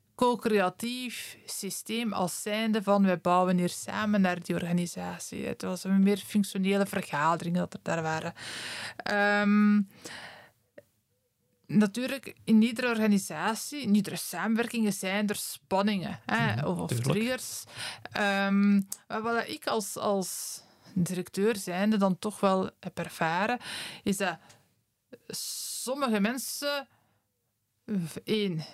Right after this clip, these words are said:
Speaker 1: meer vertellen over de spanningen die dat ze voelen. Ehm, twee, daar misschien soms ook wel wat amok over maakten.
Speaker 2: Mhm.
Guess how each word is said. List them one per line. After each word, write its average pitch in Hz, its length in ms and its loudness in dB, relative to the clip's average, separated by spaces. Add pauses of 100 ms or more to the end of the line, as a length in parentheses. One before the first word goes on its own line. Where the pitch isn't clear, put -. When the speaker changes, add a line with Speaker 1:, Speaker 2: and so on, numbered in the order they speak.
Speaker 1:
meer 208 340 8
vertellen 202 460 -2
over 220 240 2
de 214 60 -2
spanningen 233 420 0
die 220 100 4
dat 202 120 2
ze 202 120 -6
voelen. 262 400 0 (500)
Ehm, 190 800 2 (1200)
twee, 233 580 -2 (120)
daar 208 300 2
misschien 202 340 0
soms 214 360 -2
ook 208 200 0
wel 196 340 4
wat 180 300 4 (260)
amok 208 340 2
over 262 340 2
maakten. 302 460 -2 (300)
Speaker 2:
Mhm. 117 280 0